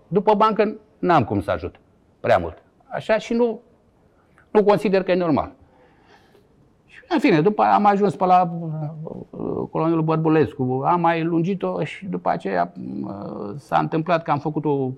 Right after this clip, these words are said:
a, și am avut meciul de la, uh, de la Valencia. De la Valencia, unde și acolo am fost iarăși, uh,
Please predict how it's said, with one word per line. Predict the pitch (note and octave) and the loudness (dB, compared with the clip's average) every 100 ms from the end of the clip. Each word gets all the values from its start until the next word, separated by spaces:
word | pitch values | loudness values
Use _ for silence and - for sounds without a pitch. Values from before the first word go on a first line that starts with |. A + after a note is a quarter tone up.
| _ A2+ - _ - | _ -20 -20 _ -20
a, | - B2+ C3+ | -2 4 4
și | A#2 | 2
am | D3+ | 2
avut | D3+ E3 E3 | 4 2 -2
meciul | D3 D#3 D3 | 0 0 0
de | C#3 | -2
la, | C#3+ C#3 C3+ C3+ C3 B2+ _ _ _ _ _ _ _ _ _ | 0 0 0 0 -4 -8 _ _ _ _ _ _ _ _ _
uh, | A2+ A2 A2+ A#2+ | -6 -4 -4 -4
de | A#2 | 0
la | D3 | 4
Valencia. | D#3+ D#3+ A#2 - - _ _ _ _ _ | 4 4 0 -6 -20 _ _ _ _ _
De | G#2+ | -4
la | A2 | -4
Valencia, | G#2 A#2 E3 - F3+ E3+ D#3+ _ _ _ _ _ | -2 -2 -2 -2 -4 -4 -6 _ _ _ _ _
unde | C#3+ C#3 | -4 -2
și | E3+ | 0
acolo | C#3+ D3+ B2 | 0 2 2
am | A2+ A2 | 0 -4
fost | - B2 A2 - | -6 -6 -6 -4
iarăși, | A2+ G#2+ G2+ F#2 - | -2 -2 -2 -6 -10
uh, | G2 | -10